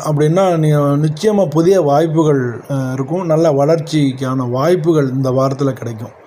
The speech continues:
உதவி தேவைப்படுற நேரத்துல கூட வேலை பார்க்குறவங்க உங்களுக்கு உதவி பண்ணுவாங்க.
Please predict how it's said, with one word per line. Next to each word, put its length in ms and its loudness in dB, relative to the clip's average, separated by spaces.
உதவி 420 2
தேவைப்படுற 540 2
நேரத்துல 560 2
கூட 300 2
வேலை 280 4
பார்க்குறவங்க 500 0
உங்களுக்கு 300 0
உதவி 200 2
பண்ணுவாங்க. 640 -2